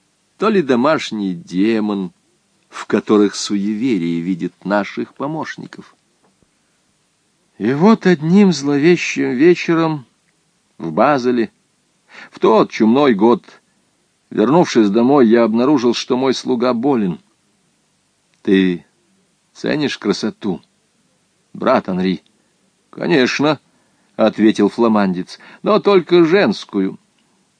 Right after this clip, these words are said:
Анакреон хороший поэт, и Сократ — человек великий, но я... Не понимаю, как можно отказаться от округлости нежной розовой плоти,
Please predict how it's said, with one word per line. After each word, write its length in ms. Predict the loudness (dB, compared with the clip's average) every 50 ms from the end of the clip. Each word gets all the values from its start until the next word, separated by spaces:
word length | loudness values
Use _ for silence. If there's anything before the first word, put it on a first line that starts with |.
| _ _ _
Анакреон 600 | -4 -2 0 0 2 2 2 2 2 4 4 2 2
хороший 500 | 2 0 0 2 2 0 2 2 2 2
поэт, 500 | 4 4 2 4 4 2 0 0 2 2
и 260 | 4 6 6 4 4
Сократ — 600 | 2 0 -2 -2 0 0 2 2 4 2 2 0
человек 540 | -4 -6 -4 -2 -2 0 0 0 -2 -2 -2
великий, 540 | -2 0 0 2 0 0 -2 -2 0 0 0
но 140 | 2 0 2
я... 340 | 2 2 2 2 2 0 -2 _ _ _ _ _ _ _ _ -2
Не 140 | 0 0 2
понимаю, 840 | 2 2 2 2 2 2 2 2 4 4 4 4 4 4 4 4
как 440 | 2 0 0 0 0 0 -2 -2 0
можно 640 | 2 2 4 4 2 2 0 0 0 0 0 0 -2 _ _ _ _ _ _ _
отказаться 960 | -2 -2 -2 -2 -2 -2 0 0 2 2 2 0 0 0 -2 -4 -2 0 0
от 160 | 0 0 -2 -2
округлости 1500 | -4 -4 -4 -6 -4 -2 0 2 2 2 0 0 0 0 0 -2 -2 -6 -12 -18 -18 _ -12 -8 -6 -6 -6 -6 -8 -10
нежной 720 | -8 -6 -2 0 0 0 0 -2 -4 -4 -4 -2 -2 0
розовой 480 | 0 0 0 -2 -2 -4 -4 -4 -4 -6
плоти, 720 | -6 -2 0 2 2 2 0 -4 -8 -12 -14 -14 -14 -14